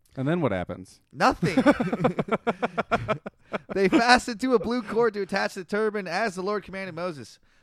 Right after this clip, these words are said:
Speaker 2: Moses inspects the
Speaker 1: To a
Speaker 2: tabernacle.
Speaker 1: turban?
Speaker 2: Yep.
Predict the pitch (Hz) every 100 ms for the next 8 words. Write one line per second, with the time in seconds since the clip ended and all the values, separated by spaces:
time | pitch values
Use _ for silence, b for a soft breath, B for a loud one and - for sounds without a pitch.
0 | _ 117 175 180 190 - 165 143 - 160
1 | 160 - 165 151 139 143 180 120 113 117
2 | 143 233 262 - _ _ _ - 120 113